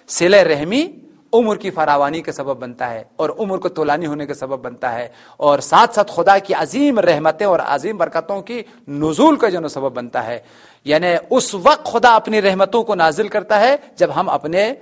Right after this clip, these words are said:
فرائض کو انجام دیتے ہیں اور صلہ رحمی جو ہے نا وہ انجام دیتے ہیں۔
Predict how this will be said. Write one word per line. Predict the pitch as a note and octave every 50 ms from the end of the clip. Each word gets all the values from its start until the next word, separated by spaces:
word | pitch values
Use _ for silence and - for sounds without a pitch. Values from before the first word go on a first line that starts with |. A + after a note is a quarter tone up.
| _ _ -
فرائض | C#3+ C#3 C#3 C#3+ E3 E3+
کو | - -
انجام | D3 D3 C#3+ D#3 D#3 D3+
دیتے | D3 D3 C#3 C#3+ C#3+
ہیں | C3 C#3 C#3+ C#3 C3+ _ _ _
اور | _ C3 C3+
صلہ | B2 - D3 C#3 C#3+
رحمی | C#3 C3 B2+ A#2+ D#3 E3+
جو | C3+ C3+
ہے | C3+
نا | C#3+
وہ | C#3
انجام | B2 A#2+ B2+ C3 C3+ B2+ B2+
دیتے | B2 A#2+ - B2 A#2+
ہیں۔ | A#2+